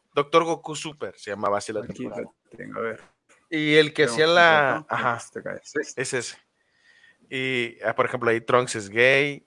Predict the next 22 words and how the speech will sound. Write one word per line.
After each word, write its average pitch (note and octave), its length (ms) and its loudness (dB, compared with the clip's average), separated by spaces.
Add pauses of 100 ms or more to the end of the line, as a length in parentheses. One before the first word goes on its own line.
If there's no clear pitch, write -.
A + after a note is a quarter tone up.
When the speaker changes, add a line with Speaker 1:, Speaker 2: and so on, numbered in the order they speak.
Speaker 1:
y A#2+ 220 -10
este, G2+ 440 -8
¿cómo E3+ 200 -4
se E3+ 140 -2
llamaba D3+ 520 4
este, D3 480 -2
el A#2 80 -6
que A#2 120 -8
hacía C3 160 -4
la C3+ 140 4
canción B2+ 320 -4
de G#2 1080 -2
Chala C3+ 260 0
Hey D3 160 -2
Chala? C#3 320 0
¿Cómo C3+ 300 -10
se - 80 -10
llama? A#2 200 -10
Ricardo B2 420 -2
Silva. B2 360 -4 (1500)
Este, A2 800 -8
Speaker 2:
Ajá. F2+ 120 -16